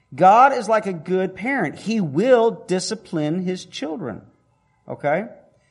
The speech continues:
Um, and we're not gonna read Hebrews twelve, five to eleven, but I encourage you to read it. He says, "Listen, you're going through some tough stuff. Um, <laughs> just treat it like God's disciplining you." Discipline is meant to train. It's meant to teach. It's meant to get you back on the right path.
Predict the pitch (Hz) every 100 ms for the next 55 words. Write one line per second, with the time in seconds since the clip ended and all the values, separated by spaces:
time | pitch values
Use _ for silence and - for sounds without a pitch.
0 | _ _ _ 151 151 151 - 165 180 233
1 | 196 165 135 190 262 233 214 147 147 -
2 | - 131 127 131 123 120 123 113 107 139
3 | 160 233 339 196 180 202 208 269 285 117
4 | 131 151 151 143 240 - 131 92 - -
5 | - _ 175 247 330 320 277 233 233 247
6 | 254 233 233 277 - - _ _ _ _
7 | _ _ _ _ - 160 156 131 - -
8 | _ _ _ _ - - 403 143 - -
9 | - 123 120 - 117 - - 247 349 349
10 | 214 226 269 208 156 - 143 277 294 302
11 | 269 220 139 135 269 262 311 285 196 254
12 | 247 - - 240 269 175 151 208 226 -
13 | - 294 262 - 143 - 214 208 233 196
14 | 240 240 240 240 240 233 262 262 - -